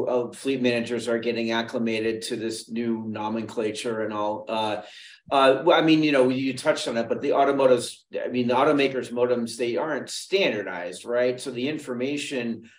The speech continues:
coming from one is different than the information coming from the other. Um, I mean, what do fleets need to know on, on how this is remedied? Um, I mean, I, you know, there's a risk that fleets are gonna have issues getting the data they want.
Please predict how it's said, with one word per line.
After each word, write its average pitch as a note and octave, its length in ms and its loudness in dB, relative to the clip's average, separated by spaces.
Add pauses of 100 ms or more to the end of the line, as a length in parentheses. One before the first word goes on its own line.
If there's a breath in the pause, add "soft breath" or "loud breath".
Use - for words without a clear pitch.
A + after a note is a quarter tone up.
(140)
coming B2+ 320 -2
from A2+ 260 -6
one B2+ 280 0
is A2 200 -6
different C3 380 -6
than A#2 140 -4
the A2+ 180 -4
information A2+ 580 -8
coming A2+ 340 -10
from G#2+ 220 -10
the G#2 180 -8
other. B2+ 500 0 (500 loud breath)
Um, A#2 720 -2
I C3 40 -4
mean, C3+ 200 0
what E3 160 4
do A3+ 80 2
fleets F3+ 500 -4
need D3+ 360 -6
to C3 140 -8
know A#2+ 460 0
on, A2+ 380 -4
on A2 180 -8
how A#2+ 300 -4
this B2 320 -6
is G#2+ 180 -8
remedied? G#2+ 800 -6 (600)
Um, A#2 340 -4
I A#2 60 -4
mean, B2+ 200 0
I, C3 240 0 (420)
you C3 160 -6
know, A#2 100 0
there's A#2 180 -4
a A#2 160 -6 (220)
risk B2+ 420 0
that B2+ 220 -4
fleets C#3+ 500 -4
are C3 80 -4
gonna A#2 160 -4
have A#2 220 -2
issues C3+ 340 0
getting B2 300 2
the A2 100 0
data B2 380 0
they G2+ 220 -2
want. E2+ 500 -14